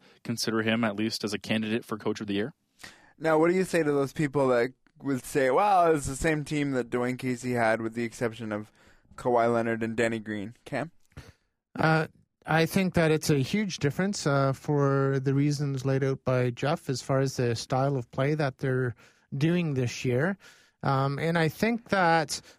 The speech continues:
Speaker 3: uh, Ibaka as well as Valanciunas, the way that he has utilized those people playing in the front court and playing center, um, they've both been playing superb, but they have not been playing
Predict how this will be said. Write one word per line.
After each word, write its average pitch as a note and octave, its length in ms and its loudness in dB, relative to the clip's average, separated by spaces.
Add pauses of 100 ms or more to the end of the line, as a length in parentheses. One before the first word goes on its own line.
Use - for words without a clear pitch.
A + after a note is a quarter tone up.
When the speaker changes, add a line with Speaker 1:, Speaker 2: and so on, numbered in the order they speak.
Speaker 3:
uh, C#3+ 220 2
Ibaka E3+ 800 0
as D3 220 0
well D#3 160 2
as C#3 140 2
Valanciunas, C#3+ 800 -2
the D3 120 -2
way D3 240 2
that C#3 280 2
he D3 300 2
has C3 300 0
utilized C#3 600 0
those D3+ 200 -2
people C3 300 -6
playing C3+ 300 -4
in C3 80 -6
the B2 60 -8
front D3 320 -4
court C3+ 340 0
and C3 160 -4
playing C3 260 -4
center, C3+ 400 -2 (480)
um, B2+ 800 -2 (200)
they've D#3+ 240 2
both D#3+ 340 2
been C#3 160 0
playing D3+ 240 0
superb, D#3 560 0
but C#3+ 220 0
they C#3 140 2
have C#3 160 2
not C#3+ 260 0
been C3+ 160 -2
playing C#3 420 -2